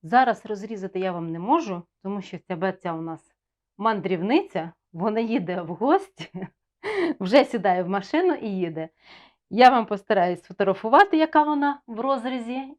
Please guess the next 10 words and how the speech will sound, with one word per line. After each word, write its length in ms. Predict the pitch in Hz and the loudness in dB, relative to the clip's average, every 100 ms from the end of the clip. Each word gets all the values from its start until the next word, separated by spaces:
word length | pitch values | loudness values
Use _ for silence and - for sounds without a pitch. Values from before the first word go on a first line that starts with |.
| - | -12
і 240 | 202 190 | -4 -2
викладу 460 | 185 277 294 214 196 | -2 -2 -2 -4 -4
потім 320 | 190 190 185 | -6 -6 -8
фото 440 | - 233 240 277 - _ _ - | -6 -6 -6 -10 -12 _ _ -8
у 100 | 185 | -6
вкладці 420 | - 196 240 277 | -4 -2 -2 -2
"Спільнота" 600 | - - 165 170 170 170 - - - | -10 -8 -8 -8 -8 -10 -12 -4 -4
на 120 | 180 | -4
каналі 480 | 180 180 175 170 170 | -10 -10 -10 -10 -12
YouTube. 240 | 170 180 | -10 -12